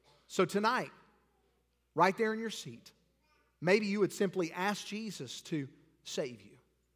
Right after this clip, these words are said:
and you would receive his gift of salvation. That's not something that I can do for you.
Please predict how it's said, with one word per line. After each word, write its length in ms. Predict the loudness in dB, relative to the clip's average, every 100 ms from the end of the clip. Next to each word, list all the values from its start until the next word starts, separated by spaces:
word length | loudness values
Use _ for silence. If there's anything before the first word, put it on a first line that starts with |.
| _ _ _ _ _
and 100 | -6
you 140 | -2 0
would 120 | 0
receive 420 | -2 -4 -6 -4
his 240 | -6 -8 -6
gift 260 | -8 -8
of 60 | -14
salvation. 640 | -12 -12 -14 -16 -18 -20 _ _ _ _ _ _ _ _ _ _ _ _ 0
That's 240 | 0 2
not 220 | 2 2
something 380 | 2 0 2 -2
that 100 | -2
I 200 | 0 0
can 160 | 0 -2
do 120 | -2
for 240 | -4 -8
you. 200 | -10 -14